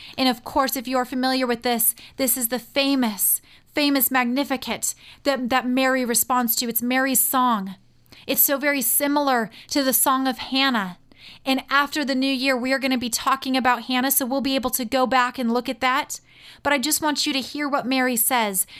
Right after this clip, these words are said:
This is amazing to me because every verse that Mary, uh, every verse that I'm gonna read here from Luke chapter one, Mary's song, every single one of those verses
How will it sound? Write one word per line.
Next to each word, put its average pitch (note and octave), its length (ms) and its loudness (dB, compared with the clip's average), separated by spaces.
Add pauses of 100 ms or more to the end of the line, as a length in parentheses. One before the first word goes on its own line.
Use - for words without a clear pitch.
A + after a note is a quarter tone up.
(160)
This C#4 180 2
is B3 260 0
amazing C4+ 640 0
to - 140 -4
me A#3 420 -2 (680)
because B3+ 480 -2 (320)
every C#4+ 500 0
verse A#3+ 500 0
that A#3+ 180 -2
Mary, B3 560 0 (200)
uh, A3+ 260 2 (180)
every C4+ 240 0
verse C#4 320 0
that C4+ 120 0
I'm B3 120 2
gonna B3 280 0
read C#4 460 -2
here G#3 340 -2
from A3+ 300 2
Luke C4 220 0
chapter A#3+ 360 -2
one, A3 520 -2 (720)
Mary's B3+ 480 2
song, A3 440 2 (240)
every C#4 240 0
single C#4 300 0
one C4 160 0
of B3+ 80 -4
those B3 220 0
verses A3 800 -2